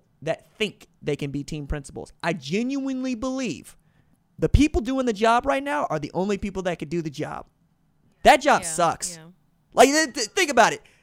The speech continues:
Speaker 1: That job sucks. You're a middle manager. That job
Speaker 2: Yes.
Speaker 1: sucks.
Speaker 2: <laughs> Yes,
Speaker 1: You have
Speaker 2: man.
Speaker 1: stars over here that drive the cars. You have stars over here that are engineers and designers.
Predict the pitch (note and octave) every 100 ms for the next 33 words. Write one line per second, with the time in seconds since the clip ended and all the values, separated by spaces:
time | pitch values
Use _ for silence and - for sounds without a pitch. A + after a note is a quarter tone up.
0 | _ F3 F4 - D#4+ - - A3+ G3+ F#4+
1 | G4 A#3 E4 D4+ A#3+ C4 G#3 D#3 - _
2 | _ _ _ C#4 A4 - A4 - - -
3 | - B3 B3 D4 - - - D4 - E4
4 | _ D#4+ - _ F4+ F#4 D4 A3+ D#4+ C5
5 | D#4+ F#3+ - A3+ A#3+ C#4 D#4 D4+ D4 C#4
6 | C4 C4+ G#3 G#3+ A3+ A3 - F3 E3+ E3+
7 | G3+ D3 - B3 C#4+ C#4 B3+ A#3+ A3+ G3+
8 | G#3+ G#3+ G3+ G#3 G3+ G3 F3 E3+ F3 E3+
9 | E3 E3 E3+